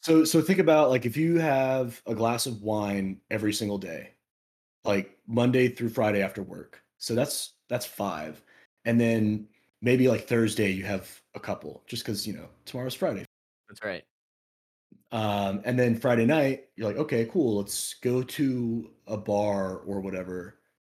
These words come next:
Speaker 1: And, or, like, to go to dinner or something, hang out with friends. You have a glass of wine at, at, you know, before you leave, perhaps two, and then you show up and then it, you, you know, if you,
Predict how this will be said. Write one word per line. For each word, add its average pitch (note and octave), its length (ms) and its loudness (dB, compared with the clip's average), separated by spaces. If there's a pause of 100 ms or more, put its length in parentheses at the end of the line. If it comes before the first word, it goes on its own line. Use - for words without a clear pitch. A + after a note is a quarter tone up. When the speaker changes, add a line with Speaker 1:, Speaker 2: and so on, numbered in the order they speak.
(600)
Speaker 1:
And, G2+ 600 2
or, A#2 140 2
like, G#2 280 2 (260)
to A#2 60 -12
go B2+ 140 2
to B2+ 100 4
dinner G2+ 540 0
or G#2 140 -4
something, F#2+ 600 -4 (120)
hang C3 180 0
out A#2+ 120 0
with G2 100 -6
friends. F2+ 460 -6
You G#2 80 -4
have - 140 -2
a G#2+ 60 -2
glass G#2 320 -2
of F#2+ 80 -12
wine A2+ 260 2
at, - 220 -8
at, - 320 -8
you A2 100 -4
know, F2+ 80 -4
before G#2+ 260 -2
you G2 100 0
leave, D#3+ 480 2 (360)
perhaps G#2+ 340 -4
two, B2+ 480 0 (560)
and A2+ 120 0
then A2 100 4
you G#2 80 2
show A#2 260 4
up A2+ 120 -2
and G#2 100 2
then G2 380 0 (340)
it, G#2+ 140 -4 (540)
you, G2+ 720 -2 (180)
you B2 140 -6
know, G2 120 2
if G2 140 -6
you, D3 140 0